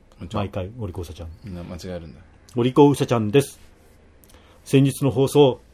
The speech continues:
Speaker 2: 拝聴しました。会長やスカットさん、岡波さんからの温かいお言葉。この岡波さんっていうのは、うさちゃんのパクリを糾弾した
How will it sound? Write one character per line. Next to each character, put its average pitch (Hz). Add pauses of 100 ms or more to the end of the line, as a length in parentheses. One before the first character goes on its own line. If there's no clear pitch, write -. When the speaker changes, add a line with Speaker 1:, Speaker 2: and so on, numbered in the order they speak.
(100)
Speaker 2:
拝 160
聴 156
し 151
ま 151
し -
た。 110 (720)
会 143
長 139
や 135
ス -
カ 151
ッ -
ト -
さ 127
ん、 98 (300)
岡 131
波 156
さ 147
ん 143
か 143
ら 143
の 127
温 135
か 139
い -
お 107
言 113
葉。 101
こ 113
の 104
岡 131
波 139
さ 135
ん 135
っ -
て 135
い 135
う -
の 104
は、 101 (760)
う 160
さ 127
ち -
ゃ 104
ん 98
の 95 (280)
パ 120
ク 117
リ 107
を 92
糾 110
弾 98
し 82
た 95